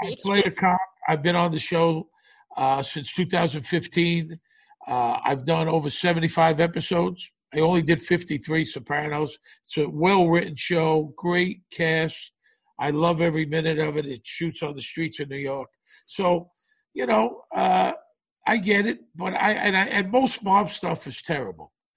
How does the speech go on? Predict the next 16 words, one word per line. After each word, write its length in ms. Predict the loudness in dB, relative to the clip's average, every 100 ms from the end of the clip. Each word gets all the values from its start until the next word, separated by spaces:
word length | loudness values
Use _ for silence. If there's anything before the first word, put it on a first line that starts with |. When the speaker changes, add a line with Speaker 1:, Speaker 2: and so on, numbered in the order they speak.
| _ _ _ _ -8
Speaker 1:
You 120 | -4
know, 220 | -2 -2
these 240 | -4 -6
mob 320 | -4 0 0 0
movies, 540 | -4 -4 -6 -6 -10
these 180 | -12 -12
B 260 | -8 -10 -8
movies, 320 | -10 -10 -10
these 180 | -12 -10
D 200 | -4 -4
movies, 500 | -2 -4 -4 -8 -12 _ -20 -12
and, 300 | -6 -6 -6
uh, 280 | -8 -6 -8 -14 _ _ _ -8
most 380 | -2 -2 -2
of 120 | -8 -6
it 200 | -6